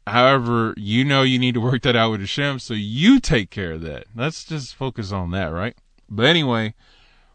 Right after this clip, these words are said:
no matter where you are, even if you were circumcised medically as a child, you know, you still have to go through Hatafat Dam Brit, you know?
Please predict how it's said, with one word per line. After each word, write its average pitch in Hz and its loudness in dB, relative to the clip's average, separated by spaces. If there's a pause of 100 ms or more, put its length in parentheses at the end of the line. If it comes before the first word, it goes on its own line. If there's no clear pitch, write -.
(140)
no 135 4
matter 165 6
where 151 6
you 151 4
are, 147 8
even 156 2
if 165 -2
you 147 0
were 127 2
circumcised 131 0
medically 127 0
as 107 -2
a 98 -4
child, 123 4
you 113 -4
know, 113 0
you 110 0
still 135 -2
have 127 2
to 113 -2
go 113 0
through 107 -4
Hatafat 107 -2
Dam 98 -6
Brit, 151 -2 (400)
you 101 -4
know? 107 -4